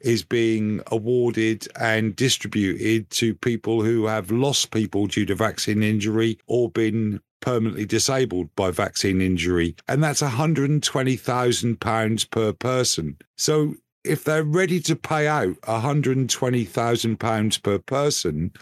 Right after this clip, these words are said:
that to me says, yes, something is going on. Yes, there have been genuine vaccine injuries,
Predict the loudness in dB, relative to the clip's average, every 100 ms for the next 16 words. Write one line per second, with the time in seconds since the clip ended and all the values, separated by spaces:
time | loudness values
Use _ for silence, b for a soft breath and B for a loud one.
0 | _ -2 0 -2 0 2 2 2 0 2
1 | 0 -4 -4 0 0 2 0 0 0 0
2 | 0 0 0 0 0 0 0 0 0 -2
3 | -4 -4 0 0 0 0 0 0 -2 -2
4 | -2 0 0 -4 _ -2 0 2 2 0
5 | 0 -2 -4 -4 -2 0 2 0 0 0
6 | 0 0 0 -2